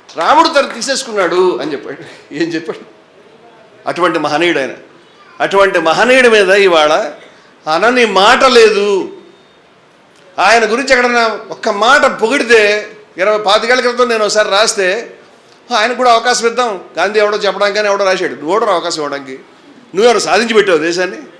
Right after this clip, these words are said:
ఎవడు రక్తం వల్ల దేశం వచ్చిందిరా? నీకు తెలుసా అసలు? ఇలాంటి దరిద్రపు మేధావులంతా కూడా,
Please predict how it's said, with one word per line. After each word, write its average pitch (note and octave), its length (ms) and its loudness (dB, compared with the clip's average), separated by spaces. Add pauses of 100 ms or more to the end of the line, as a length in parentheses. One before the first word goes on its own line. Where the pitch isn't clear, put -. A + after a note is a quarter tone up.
(880)
ఎవడు A3+ 220 2
రక్తం A#3+ 320 4
వల్ల D#4 100 6
దేశం C#4 260 4
వచ్చిందిరా? A3+ 500 0 (760)
నీకు G3+ 140 -4
తెలుసా A3+ 240 2
అసలు? A3 280 -2 (1500)
ఇలాంటి A3 300 2
దరిద్రపు B3+ 640 0
మేధావులంతా A3+ 560 2
కూడా, C#3+ 240 -6